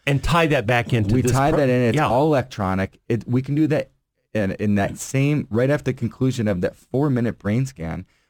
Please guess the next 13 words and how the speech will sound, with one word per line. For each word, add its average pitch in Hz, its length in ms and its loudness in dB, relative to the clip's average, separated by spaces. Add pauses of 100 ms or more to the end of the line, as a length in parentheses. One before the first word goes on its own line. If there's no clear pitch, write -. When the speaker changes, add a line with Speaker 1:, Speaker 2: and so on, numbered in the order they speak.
Speaker 2:
we 113 100 0
have 120 80 2
additional 131 460 0
assessments 101 540 -4
within 107 220 -4
that - 160 -4
platform - 540 -4
that 95 140 0
it's - 160 -8
touchscreen. 107 640 -6 (340)
That's - 160 -6 (100)
all 135 380 0 (420)
then, 120 340 0